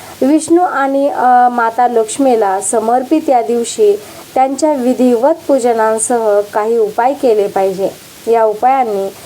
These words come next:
सौभाग्यासह धनवृद्धी होत घरामध्ये सुख समृद्धी नांदते. तर चला तर आज आपण जाणून घेऊया की अक्षय तृतीयेच्या दिवशी आपल्याला सुख समृद्धी आपल्या घरामध्ये नांद-, नांदेल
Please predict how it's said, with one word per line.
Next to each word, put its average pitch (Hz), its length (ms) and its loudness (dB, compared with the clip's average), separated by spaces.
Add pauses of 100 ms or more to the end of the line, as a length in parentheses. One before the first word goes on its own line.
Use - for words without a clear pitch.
(340)
सौभाग्यासह 262 1000 0
धनवृद्धी 262 640 0
होत 226 300 0
घरामध्ये 220 800 0 (400)
सुख 285 120 2
समृद्धी 226 680 0
नांदते. 196 460 -2 (400)
तर 226 260 2 (400)
चला 262 320 0
तर 339 100 0
आज 302 220 0
आपण 285 300 -2
जाणून 262 400 0
घेऊया 247 380 2
की 214 160 -2
अक्षय 294 460 0
तृतीयेच्या 285 640 0
दिवशी 233 480 0
आपल्याला 208 520 -2 (500)
सुख 294 120 2
समृद्धी 269 600 -2
आपल्या 233 300 0
घरामध्ये 220 600 0
नांद-, 220 520 0 (180)
नांदेल 214 580 0